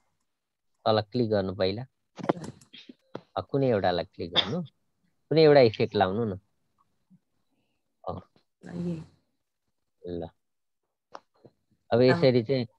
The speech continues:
Speaker 1: सिङ्गल सिङ्गल लाउँदा यी यसरी हट हो क्या, म्याम, एउटा मात्रै आयो।
Speaker 2: अँ।
Speaker 1: होइन? एडबाट
Speaker 2: अच्छा।
Speaker 1: गर्नु भने चाहिँ प्रत्येक स्टेपमा तपाईँले जतिवटा गर्नुहुन्छ, त्यो प्लस हुँदै जान्छ।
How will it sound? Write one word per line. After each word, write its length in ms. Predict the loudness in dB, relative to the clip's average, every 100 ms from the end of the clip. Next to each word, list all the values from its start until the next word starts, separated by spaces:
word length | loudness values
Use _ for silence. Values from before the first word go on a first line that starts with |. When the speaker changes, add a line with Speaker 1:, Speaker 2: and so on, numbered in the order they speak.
| _ _ 0
Speaker 1:
सिङ्गल 260 | 4 4
सिङ्गल 280 | 4 0 2
लाउँदा 280 | 2 2 0
यी 220 | 0 0
यसरी 320 | -2 -2 -4 -2
हट 320 | -2 -2 -4
हो 80 | -8
क्या, 120 | -6
म्याम, 260 | -6 -6
एउटा 340 | -2 -2 0 -2
मात्रै 440 | -4 -6 -2 0
आयो। 220 | 0 -4 -8 _ _ _ _ _ _ _
Speaker 2:
अँ। 200 | -6 -4
Speaker 1:
होइन? 340 | -4 -2 -4 -4 _ _ _ 0
एडबाट 320 | 4 6 6 6
Speaker 2:
अच्छा। 140 | 6
Speaker 1:
गर्नु 200 | 4 2
भने 200 | -2 -2
चाहिँ 120 | -4
प्रत्येक 560 | 0 -2 0 -4 -6 -8
स्टेपमा 520 | -6 -6 -4 -4 -4
तपाईँले 360 | -4 -4 -4 -2
जतिवटा 380 | -2 0 -2
गर्नुहुन्छ, 420 | 0 -2 -4 -6 -8
त्यो 180 | -8
प्लस 320 | -6 -2 -4 -6
हुँदै 240 | -8 -6
जान्छ। 260 | -6 -10